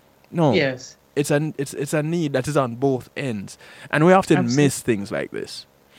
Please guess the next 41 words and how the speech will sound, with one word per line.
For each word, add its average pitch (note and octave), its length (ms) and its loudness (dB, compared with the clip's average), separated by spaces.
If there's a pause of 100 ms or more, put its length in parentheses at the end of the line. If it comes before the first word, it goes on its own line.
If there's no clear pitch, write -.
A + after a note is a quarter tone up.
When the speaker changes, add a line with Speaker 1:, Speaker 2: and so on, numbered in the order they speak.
(480)
Speaker 1:
And C3 220 0
I'm D#3 120 2
Speaker 2:
Yeah, G4 200 6
part G4 320 2
of C4 100 -10
it G3+ 180 2
is F3 140 -2
because F#3+ 300 -2
of F3 80 0
the F3+ 80 4
nature F#3 400 4
of D#3 120 0
our D3 200 2
transactional D3+ 960 0
doings, A#2+ 440 -4
right? A#2 340 0
So, C3 600 4 (360)
"I D3 140 10
pay A3 300 6
Speaker 1:
Tell E3+ 200 10
Speaker 2:
for E3+ 80 4
Speaker 1:
me - 60 4
Speaker 2:
it, C3 100 4
you A2+ 60 2
Speaker 1:
about G2+ 80 0
Speaker 2:
just C3+ 220 -2
Speaker 1:
it. D#3+ 60 -10 (140)
Speaker 2:
give E3+ 220 2
me, D#3 280 0
yeah." B3+ 340 4 (540)
You C#3+ 100 0
know, D3+ 140 6
we G#3 100 6
don't, A#3 260 4
we A3+ 120 0
don't A#3+ 200 4
think, A#3+ 440 0
I, - 180 4
I A3+ 60 4
mean, D4+ 200 2
I, A3+ 240 2